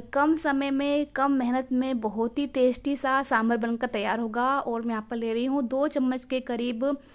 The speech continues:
मूंगफली के दाने। मूंगफली के दाने से इसका टेस्ट बहुत अच्छा आता है दोस्तों। जब ये आते हैं ना मुंह में, तो बहुत ही अच्छा टेस्ट आता है। आप ज़रूर से एक बार डाल के देखिएगा। और अब मैं यहाँ पर डाल रही हूँ पानी,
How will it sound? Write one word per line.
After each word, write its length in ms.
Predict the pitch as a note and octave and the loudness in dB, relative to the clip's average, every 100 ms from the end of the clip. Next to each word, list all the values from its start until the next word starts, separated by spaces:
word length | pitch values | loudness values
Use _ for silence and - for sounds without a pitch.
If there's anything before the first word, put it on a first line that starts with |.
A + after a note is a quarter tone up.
| - - - - | -20 -20 -10 -2
मूंगफली 460 | B3+ D4 D4 C#4 | 0 0 0 0
के 120 | C#4 C4+ | -2 -2
दाने। 460 | B3 A3 A3+ A3 A3 - - - | -2 0 0 -4 -6 -14 -20 -6
मूंगफली 320 | A#3 C#4+ D4 C#4+ | -2 0 0 0
के 80 | |
दाने 220 | C#4 C4 C4+ | 2 0 0
से 120 | C#4+ | -2
इसका 220 | C#4 C#4 | -2 -4
टेस्ट 400 | C4+ B3+ B3 B3+ | -2 0 0 -2
बहुत 340 | A#3 G#3+ A#3 C4 | -6 -2 0 -2
अच्छा 220 | B3+ B3 | -2 -2
आता 120 | B3 | -2
है 60 | C4 | 2
दोस्तों। 340 | B3+ B3+ B3+ C#4 | 2 2 0 0
जब 140 | C#4 | 0
ये 100 | C4 | 0
आते 260 | C4+ A3+ C4 | 0 0 0
हैं 20 | |
ना 80 | C4+ | 0
मुंह 160 | B3+ B3+ | 2 2
में, 160 | C4+ | 0
तो 120 | C4+ B3+ | -2 -4
बहुत 360 | A3+ A3 A3+ | -4 -2 -2
ही 60 | C4+ | -2
अच्छा 160 | B3 C4+ | -4 -4
टेस्ट 320 | A#3+ A#3 - | -4 -2 0
आता 240 | A#3+ A3+ | -2 -2
है। 120 | B3 | -4
आप 280 | - A3 G#3+ - | -2 -2 -2 -4
ज़रूर 260 | G#3+ A#3+ | -2 0
से 140 | C4 C#4 | 0 -2
एक 120 | A3 | 0
बार 100 | A#3+ | -2
डाल 200 | G#3+ G#3 | 0 -2
के 100 | A#3+ | -2
देखिएगा। 640 | G#3+ G3+ A#3 A3+ A#3+ D4+ D#4 - - - - - - | -2 -2 -2 0 2 0 -4 -18 -20 -20 -20 -20 -8
और 180 | A#3 A#3+ | -2 0
अब 180 | C4+ C4+ | 0 0
मैं 80 | C#4+ | 0
यहाँ 120 | C#4 B3+ | 0 -2
पर 80 | |
डाल 220 | C4 B3 A3+ | -2 0 0
रही 100 | A3+ | -2
हूँ 140 | B3 | -2
पानी, 460 | B3+ A3+ G#3 A#3 D4+ | -2 -2 0 0 -2